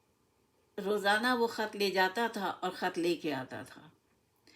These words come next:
और बीबी सुगरा सलामुल्लाह अलैहा को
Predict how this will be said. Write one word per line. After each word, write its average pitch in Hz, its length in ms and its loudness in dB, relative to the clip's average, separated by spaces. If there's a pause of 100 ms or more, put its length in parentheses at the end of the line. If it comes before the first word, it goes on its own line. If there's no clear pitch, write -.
(2000)
और 220 180 6
बीबी 233 340 4
सुगरा 240 460 4
सलामुल्लाह 202 640 2
अलैहा 196 480 -2
को 185 240 -6